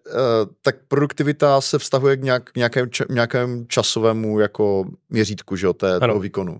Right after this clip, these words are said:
Speaker 1: Jako,
Speaker 2: No,
Speaker 1: že
Speaker 2: třeba, že
Speaker 1: nejde
Speaker 2: uděláme deset výrobků za osm hodin. Jo, a efekta-,
Speaker 1: Jasně.
Speaker 2: efektivita je o tom,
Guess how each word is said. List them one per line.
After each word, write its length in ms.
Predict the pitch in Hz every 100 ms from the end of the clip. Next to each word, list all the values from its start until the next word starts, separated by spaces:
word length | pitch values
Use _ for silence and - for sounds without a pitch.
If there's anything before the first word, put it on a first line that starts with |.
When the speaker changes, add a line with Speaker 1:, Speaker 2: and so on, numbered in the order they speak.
| -
Speaker 1:
Jako, 140 | - 117
Speaker 2:
No, 100 | 98
Speaker 1:
že 60 | -
Speaker 2:
třeba, 180 | 190
že 80 | 165
Speaker 1:
nejde 60 | 175
Speaker 2:
uděláme 220 | 170 160
deset 300 | 135 - 151
výrobků 420 | 131 135 135 135
za 280 | 120 120 117
osm 200 | 120 - 117
hodin. 240 | 98 92 - _ _
Jo, 100 | 113 -
a 200 | 135 160
efekta-, 280 | 185 180 180
Speaker 1:
Jasně. 180 | 120 -
Speaker 2:
efektivita 460 | 147 170 165 170 139
je 60 |
o 80 | 113
tom, 260 | 143 151